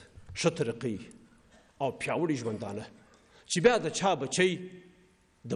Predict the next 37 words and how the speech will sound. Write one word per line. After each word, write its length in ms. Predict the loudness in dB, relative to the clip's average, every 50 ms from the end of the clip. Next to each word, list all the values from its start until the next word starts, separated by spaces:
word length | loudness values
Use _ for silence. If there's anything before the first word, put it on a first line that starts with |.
| 2
بم 220 | 4 4 4 4 0 -4 -8 -12 -16 -18 -20 -20 -20 -20 _ _ _ _ _ _ _ _ _ _ _ _ _ 0
یا 120 | 2 2 4 4
انتحار 400 | 2 0 0 2 4 2 2 2 0
د 80 | -2 0
ډاره 280 | 2 2 2 0 -2 -4 -8 -12 -18 -20 -20 -20 -20 _ _ _ _ _ _ _
په 80 | 0
کونج 320 | 2 4 4 4 4 2 2
کې 80 | 0 0
د 40 | 2 0 2
اتاق 200 | 2 2 0 0 -2 -6
پټ 180 | -8 -8 -8 -8
نه 80 | -6 -6 -6
سي. 120 | -6 -8 -12 -18 _ _ _ _ _ _ _ _ _ _ _ _ _ _ _ -10 -4
زموږ 220 | 0 2 2 2 2 2
تاسې 240 | 0 2 0 -4 -4 -4
بچیان 260 | -2 0 0 0 0 0 2
ټول 120 | 2 2 2
دغه 180 | 0 -4 -4 -2
سوي 280 | -2 -2 -2 -4 -6 -12
دي، 140 | -16 -20 -20 _ _ -20 -20 _ _ _ _ _ _ _ _ _ _ _ _
زموږ 220 | -4 0 0 2 6 6
تاسې 180 | 6 6 4
اولادونه 400 | 2 2 4 4 6 6 6 4 4 2
ټول 140 | 2 2 2 2
دغه 180 | 0 0 0
سوي 260 | -2 -2 -4 -4 -6
دي، 120 | -8 -14 -18 -20 -20 -20 _ _ _ _ _ _ _ _ _ _
چې 80 | -12 2 6 6
بم 180 | 6 8 6
وسي 260 | 4 2 2 0 -2 -4 -6 -10 -14 -18 -12 -2 0
او 100 | 0 2 2 2
ماشومان 400 | 0 0 0 2 2 2 2 2
مو 80 | 0 2
زغلي 180 | 2 2 2 2
یو 80 | 0 -2 -2
کونج 240 | -4 -4 -4 -4 -6
ته 80 | -8